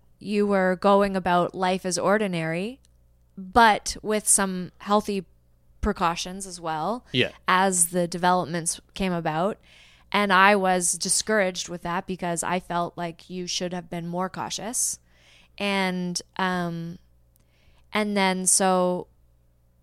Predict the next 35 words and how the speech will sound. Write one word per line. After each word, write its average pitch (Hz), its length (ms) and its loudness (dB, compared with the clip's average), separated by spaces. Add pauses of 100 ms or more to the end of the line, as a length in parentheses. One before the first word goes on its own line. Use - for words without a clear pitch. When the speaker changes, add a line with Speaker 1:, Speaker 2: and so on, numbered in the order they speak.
(340)
Speaker 1:
there's 196 380 -2
that. 165 400 -6
I, 185 120 -2
like, 180 220 -6
I 185 120 -2
fall 190 280 -4
into 185 240 -4
sort 180 220 -8
of, 170 100 -18
I 185 120 -14
think 185 340 -14
that's 175 400 -10 (100)
our 240 540 -6 (260)
balance. 339 600 -4
Like, 208 220 -2
what 196 260 -4
I 190 120 -4
s-, - 200 -6
what 196 160 -4
I'm 190 220 -6
s-, - 200 -10
at 202 160 -6
least 220 220 -10
observing 196 540 -4
or 202 60 -4
think 190 220 -10
I'm 220 200 -4
observing 240 420 -4
with 190 140 -6
you 190 140 -4
right 190 200 -6
now 180 260 0
is 196 300 0 (880)
you're 220 320 2
more, 202 720 4